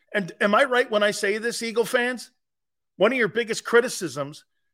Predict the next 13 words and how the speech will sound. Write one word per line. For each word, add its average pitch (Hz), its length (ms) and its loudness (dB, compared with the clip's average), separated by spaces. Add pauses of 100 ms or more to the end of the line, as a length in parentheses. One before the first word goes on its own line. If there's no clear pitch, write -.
(140)
that 180 260 4
you 220 160 -8
had 220 320 -2
about 180 460 2 (100)
Andy 185 280 -4
Reid 151 500 -4 (420)
was 185 180 2
his 240 140 -6
clock 220 380 0
management, 165 640 -4 (680)
going 202 400 2
into 240 240 0
timeouts, 226 760 0